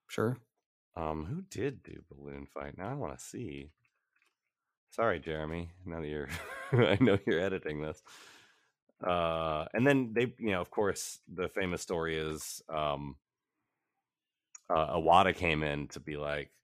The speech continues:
Speaker 2: "Look, here's how you do." Uh, yeah, no, Sakamoto. He, he worked on, uh, this game, right? Or am I getting that mixed up with a different guy?
Speaker 1: Let's see. It was,
Speaker 2: Um,
Speaker 1: uh,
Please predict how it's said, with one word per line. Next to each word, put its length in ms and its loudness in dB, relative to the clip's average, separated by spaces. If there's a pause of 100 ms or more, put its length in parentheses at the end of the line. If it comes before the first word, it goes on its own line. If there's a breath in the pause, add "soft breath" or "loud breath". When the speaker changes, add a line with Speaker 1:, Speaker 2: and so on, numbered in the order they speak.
(120)
Speaker 2:
"Look, 320 -6
here's 240 -8
how 100 -2
you 320 -6
do." 720 -8 (840 loud breath)
Uh, 320 6
yeah, 200 8
no, 160 6
Sakamoto. 640 4
He, 560 -2
he 200 -4
worked 460 -2
on, 460 2
uh, 680 2 (340)
this 260 -6
game, 460 -6
right? 360 -4 (220)
Or 220 -4
am 100 -2
I 120 0
getting 240 -4
that 160 -4
mixed 260 -6
up 120 -6
with 100 -8
a 40 -6
different 260 -6
guy? 420 -2 (600)
Speaker 1:
Let's 240 -2
see. 380 0
It 120 0
was, 360 -2
Speaker 2:
Um, 0 -
Speaker 1:
uh, 140 0